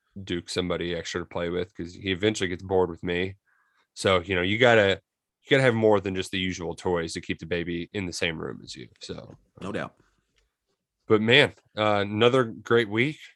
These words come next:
Speaker 1: another great pod. Oh, uh, we should mention before we go, 'cause it happened while we were recording, Josh Ali has some traffic charges. And, you know, I know some people, like, may, might have taken issue with Stoops describing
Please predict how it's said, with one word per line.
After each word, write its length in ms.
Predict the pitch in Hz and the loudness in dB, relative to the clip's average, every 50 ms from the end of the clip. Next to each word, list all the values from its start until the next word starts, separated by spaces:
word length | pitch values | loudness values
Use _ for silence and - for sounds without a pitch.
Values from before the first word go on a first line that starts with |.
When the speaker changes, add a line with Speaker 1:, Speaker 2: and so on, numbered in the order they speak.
| _ _ _ _ _ _ _ - | _ _ _ _ _ _ _ 0
Speaker 1:
another 220 | 107 110 110 113 104 | 2 4 4 4 4
great 220 | 104 107 104 - | 4 2 2 2
pod. 280 | - 107 101 107 120 123 - | 0 2 4 4 4 4 4
Oh, 320 | 139 165 151 107 - _ _ _ _ _ - 123 | 4 6 6 6 4 _ _ _ _ _ -2 2
uh, 200 | 120 117 117 110 | 4 6 6 6
we 120 | 117 139 | 4 2
should 220 | 139 - 220 226 160 | 2 2 0 2 2
mention 320 | 117 113 113 - - 120 | 2 0 0 0 -2 -2
before 240 | 104 92 - 110 107 | -2 0 0 0 2
we 100 | 104 90 | 0 0
go, 320 | - 92 92 95 101 104 | -2 -2 0 0 0 0
'cause 220 | 101 - 101 95 98 | 0 -2 -6 -4 -4
it 80 | 90 | -2
happened 340 | 90 95 98 98 - 104 95 | 0 0 0 0 0 -2 0
while 140 | 92 92 92 | 2 4 4
we 60 | 95 98 | 4 4
were 100 | 95 95 | 2 0
recording, 400 | 87 _ - 92 95 98 101 98 | -2 _ 0 2 2 2 2 4
Josh 320 | 104 98 107 107 - - | 6 6 6 6 4 2
Ali 540 | 107 98 92 92 92 92 95 101 107 104 _ _ _ _ _ _ _ _ _ | 2 2 2 2 2 2 2 0 0 -2 _ _ _ _ _ _ _ _ _
has 220 | - 104 104 98 - | 0 0 0 0 0
some 100 | 101 92 | -6 -6
traffic 400 | - - 101 101 101 - 120 - | -2 2 2 2 2 0 -2 0
charges. 600 | - 123 117 120 120 123 131 131 127 123 - _ _ _ _ _ _ _ _ _ _ _ _ _ _ _ _ _ - | 4 6 6 6 6 6 4 2 0 -4 -10 _ _ _ _ _ _ _ _ _ _ _ _ _ _ _ _ _ 2
And, 360 | 120 123 123 120 117 - _ _ _ _ _ _ _ - | 4 6 6 6 4 0 _ _ _ _ _ _ _ -2
you 180 | 135 131 135 | 4 6 6
know, 120 | 131 123 120 | 8 8 6
I 160 | 113 117 117 | 6 4 4
know 160 | 120 127 127 | 6 6 4
some 180 | 117 - 123 107 | 4 0 -4 -2
people, 400 | 117 117 113 - 120 107 101 95 | 0 -2 0 2 2 2 2 2
like, 280 | 92 90 87 82 - _ _ _ _ _ _ _ _ _ _ _ _ _ _ _ _ _ _ _ _ _ _ _ _ _ _ _ _ _ _ _ _ _ - | 0 -2 -2 -4 -8 _ _ _ _ _ _ _ _ _ _ _ _ _ _ _ _ _ _ _ _ _ _ _ _ _ _ _ _ _ _ _ _ _ -6
may, 340 | - 131 120 117 117 117 120 | -2 0 4 6 6 6 6
might 440 | - 113 117 117 101 110 117 127 127 | 4 2 0 0 0 0 2 2 2
have 80 | 123 - | 2 2
taken 240 | - 127 113 113 104 | 0 0 0 0 0
issue 360 | 101 101 - - 113 110 107 | -2 -2 0 0 0 0 0
with 140 | 98 95 87 | 0 -4 -6
Stoops 400 | - - - 110 104 95 - - - | -6 -8 -4 -2 -2 -2 -4 -10 -12
describing 880 | 95 - - - 95 95 92 92 92 95 95 95 95 95 95 92 - | -10 -8 -2 0 2 2 2 2 0 0 0 0 0 -2 -4 -6 -8